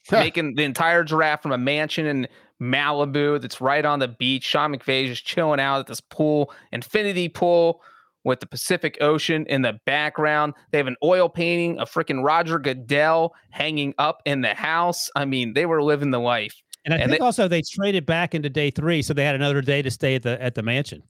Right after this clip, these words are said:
Speaker 2: Oh, you know that's why they did that. They're like, "All right, guys, we're not packing up our bags. Just keep trading back, and we're staying here for as long as possible." Um, but yeah, everything Ryan said. I thought it was a decent draft.
Speaker 1: Oh, and you know what? My bad.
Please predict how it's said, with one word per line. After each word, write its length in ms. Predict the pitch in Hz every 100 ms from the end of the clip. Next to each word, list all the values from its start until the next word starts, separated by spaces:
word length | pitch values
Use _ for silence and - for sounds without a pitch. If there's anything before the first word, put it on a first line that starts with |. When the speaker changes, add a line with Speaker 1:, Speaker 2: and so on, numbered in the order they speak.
| -
Speaker 2:
Oh, 80 | 139
you 160 | 135 147
know 160 | 233
that's 220 | 175 -
why 120 | 143 131
they 140 | 113
did 220 | 127 254
that. 220 | 123 113 160
They're 160 | 180
like, 260 | 170 143 -
"All 60 |
right, 120 | 240 135
guys, 200 | 156 202
we're 80 |
not 160 | 311 359
packing 260 | 208 196 190
up 120 | -
our 80 | 160
bags. 260 | 170 -
Just 140 | 156 -
keep 200 | - -
trading 380 | - 220 196 160
back, 360 | 180 165 - - - -
and 100 | 185
we're 80 | 196
staying 440 | - 202 220 165
here 200 | 175 165
for 140 | -
as 100 | 151
long 240 | 156 151 135
as 80 | 123
possible." 640 | 147 151 151 127 110 - - _ _ _ -
Um, 540 | 131 127 120 113 110 - _ _ -
but 100 | 113
yeah, 220 | 123 104 -
everything 300 | 131 123 117
Ryan 220 | 110 107
said. 260 | 113 101 - -
I 40 |
thought 160 | 135 143
it 40 |
was 100 | 123
a 60 | 117
decent 260 | 120 113 110
draft. 320 | 107 101 - - - -
Speaker 1:
Oh, 200 | 294 269
and 240 | - 196 190
you 80 |
know 80 | 214
what? 140 | 240 170
My 180 | 190
bad. 380 | 196 202 196 113